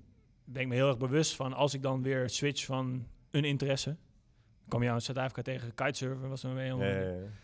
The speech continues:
Speaker 1: Dat dat is omdat ik het heel erg leuk vind om iets nieuws te ontdekken. Om daar krijg ik gewoon heel veel vreugde
Speaker 2: Ja.
Speaker 1: en energie van. En
Speaker 2: Ja, zo ben ik
Speaker 1: daarom
Speaker 2: ook, zo
Speaker 1: vind
Speaker 2: ben
Speaker 1: ik
Speaker 2: ik ook.
Speaker 1: ondernemen ook heel leuk, omdat, ja, eerst, eh, begon als P T'er, op een gegeven moment zit je vol. Nou, dan heb je nog wat uitdagingen en op een gegeven moment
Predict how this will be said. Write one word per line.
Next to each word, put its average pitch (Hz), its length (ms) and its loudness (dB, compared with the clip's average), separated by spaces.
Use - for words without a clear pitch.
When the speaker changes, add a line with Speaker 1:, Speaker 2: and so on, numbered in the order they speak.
Speaker 1:
Dat 139 140 -4
dat 160 200 2
is 220 420 8
omdat 147 300 0
ik 143 60 2
het 131 80 0
heel 143 140 6
erg 131 120 4
leuk 151 240 8
vind 143 160 -2
om 143 100 -4
iets 143 180 -6
nieuws 170 480 4
te - 60 -12
ontdekken. 135 300 -2
Om 135 60 2
daar 165 320 6
krijg 147 220 -8
ik - 0 -
gewoon 143 180 2
heel 190 240 4
veel 139 140 0
vreugde 156 380 0
Speaker 2:
Ja. 139 60 -4
Speaker 1:
en 139 60 -4
energie 143 300 0
van. 135 140 -4
En 131 40 -8
Speaker 2:
Ja, 139 40 -10
zo 127 60 -6
ben - 40 -2
ik 143 60 8
Speaker 1:
daarom 165 260 12
Speaker 2:
ook, 156 80 2
zo 156 60 -8
Speaker 1:
vind - 20 -10
Speaker 2:
ben 170 100 0
Speaker 1:
ik 175 80 6
Speaker 2:
ik 175 80 0
ook. 170 60 0
Speaker 1:
ondernemen 156 420 6
ook 170 120 4
heel 147 220 4
leuk, 127 260 2
omdat, 139 480 -2
ja, - 100 -10
eerst, 139 320 -4
eh, 123 760 -2
begon 151 340 2
als 143 160 2
P - 40 -8
T'er, 139 60 -2
op 143 100 -4
een 190 80 2
gegeven 151 260 4
moment 147 180 2
zit 139 120 -4
je 127 60 -10
vol. 147 320 4
Nou, 180 120 -4
dan 135 140 2
heb 135 80 4
je 143 60 -4
nog 139 100 2
wat 139 100 0
uitdagingen 147 640 4
en 151 120 -2
op 139 60 -2
een - 40 -8
gegeven 170 180 2
moment 135 300 -4